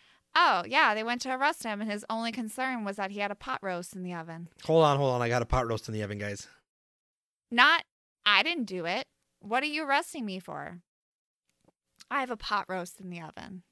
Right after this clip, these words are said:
Speaker 1: "Well, I'm so sorry you didn't get to eat that pot roast. What a freaking shame."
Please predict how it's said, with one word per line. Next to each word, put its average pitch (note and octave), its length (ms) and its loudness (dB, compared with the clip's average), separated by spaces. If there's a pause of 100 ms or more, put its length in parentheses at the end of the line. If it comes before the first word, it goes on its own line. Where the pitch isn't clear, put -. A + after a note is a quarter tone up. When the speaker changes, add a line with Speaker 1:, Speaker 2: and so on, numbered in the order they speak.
(1500)
Speaker 1:
"Well, A#3 240 6
I'm A3 260 4
so B3 260 -2
sorry A3+ 480 4
you G#3+ 60 0
didn't G#3 220 -4
get G3+ 140 -6
to G3+ 80 -10
eat G3 200 -8
that F3+ 220 -2
pot G3 260 -4
roast. D3+ 640 -12 (400)
What F#3 260 -6
a F#3+ 60 -8
freaking G3+ 560 -10
shame." F3 580 -14